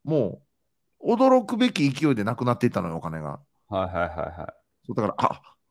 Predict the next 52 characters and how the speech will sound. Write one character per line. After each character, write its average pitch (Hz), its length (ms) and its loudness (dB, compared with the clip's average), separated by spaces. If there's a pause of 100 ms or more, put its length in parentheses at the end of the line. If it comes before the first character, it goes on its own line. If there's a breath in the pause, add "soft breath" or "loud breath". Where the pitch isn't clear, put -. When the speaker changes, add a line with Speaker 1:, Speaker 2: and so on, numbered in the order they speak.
(140)
Speaker 1:
俺 247 180 0
は 269 140 0
も 233 140 -6
う 175 40 -6
全 226 220 -4
然 220 160 -4
で 247 100 0
き 320 100 0
へ 320 120 4
ん 110 80 0
な 123 100 2
と 120 80 0
思 104 80 0
っ - 20 -6
て 92 100 0
や 107 100 4
め 98 120 -2
た - 220 -10
ん 69 60 -8
で 69 80 -10
す - 100 -16
よ。 - 160 -16 (680 soft breath)
Speaker 2:
あ 113 160 -2
の、 123 440 2 (240)
僕 156 260 4
も 139 240 4
こ 127 120 0
の 113 340 0
バ 135 160 6
ー - 20 -4
チ - 80 2
ャ 104 60 4
ル 92 80 0
で、 117 240 -6
こ 107 80 -4
の 92 340 -4
実 127 100 0
際 160 220 2
に 151 80 0
や 151 60 2
っ 151 100 -12
た 180 140 2
ら、 165 180 2
Speaker 1:
う - 20 -2
ん。 - 40 -8 (520)
Speaker 2:
ま 117 160 -2
あ、 98 60 -4
こ 113 140 -2
れ 110 80 2
ぐ 104 100 0
ら 104 140 2
い 98 260 -2